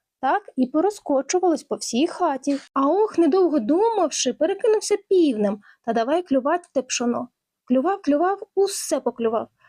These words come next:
А одна пшонина закотилася під ноги царівні. Він тієї пшонини і не з'їв. Як поклював, та у вікно й вилетів геть, та й полетів собі.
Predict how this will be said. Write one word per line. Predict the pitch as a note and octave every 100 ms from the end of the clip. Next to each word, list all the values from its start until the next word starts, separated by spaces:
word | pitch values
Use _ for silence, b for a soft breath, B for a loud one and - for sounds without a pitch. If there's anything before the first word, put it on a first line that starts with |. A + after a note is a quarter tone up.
| B
А | C#4
одна | D#4 G4
пшонина | F#4+ - C#4+ C#4+ F#4 A#4 F#4+
закотилася | C#4 C#4 D4 F4+ F4 E4+
під | E4+
ноги | D#4 C#4+
царівні. | D4 D#4+ C#4 B3+ B3 C4 _ _ -
Він | A3 B3+ F#4+
тієї | F#4 C#4 C#4+ D4+ C4
пшонини | - B3 A#3+ D4 G4 D#4 -
і | D4
не | D4 D4+
з'їв. | C4 A#3+ B3 B3 _ B B B
Як | B3+ F4+ -
поклював, | D#4+ D#4 B3+ B3 F4 C5 _
та | D#4+
у | D#4
вікно | B3+ C4 D#4+
й | G4+
вилетів | D#4 G4 G4 D4
геть, | G#3+ G#3 - _ _ _
та | A3
й |
полетів | G#3+ B3+ D#4 E4+ D#4+
собі. | - C4 D4